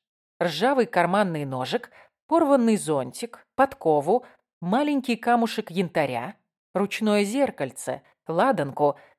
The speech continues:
изящную кофейную чашечку с золотой каемкой, штемпельную подушечку, сломанный компас, сложенную карту, миниатюрную Библию в кожаном переплете, два закрытых медальона,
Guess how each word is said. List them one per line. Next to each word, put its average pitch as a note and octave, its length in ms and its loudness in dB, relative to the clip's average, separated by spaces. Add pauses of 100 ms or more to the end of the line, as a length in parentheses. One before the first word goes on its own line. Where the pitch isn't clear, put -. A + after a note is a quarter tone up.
(100)
изящную F3+ 600 0
кофейную F3 580 -2
чашечку F#3+ 680 -4 (260)
с E3 80 -10
золотой E3+ 500 0
каемкой, C#3+ 720 -6 (500)
штемпельную C4+ 720 -2
подушечку, F3+ 800 0 (260)
сломанный D#3+ 600 0
компас, D#3+ 600 -2 (280)
сложенную F#3+ 720 0
карту, D3 560 -2 (340)
миниатюрную G#3 840 2
Библию G#3 440 0
в - 80 -10
кожаном F3+ 460 0
переплете, D3+ 760 -6 (460)
два F#3+ 280 2
закрытых A#3 580 0
медальона, F3+ 800 0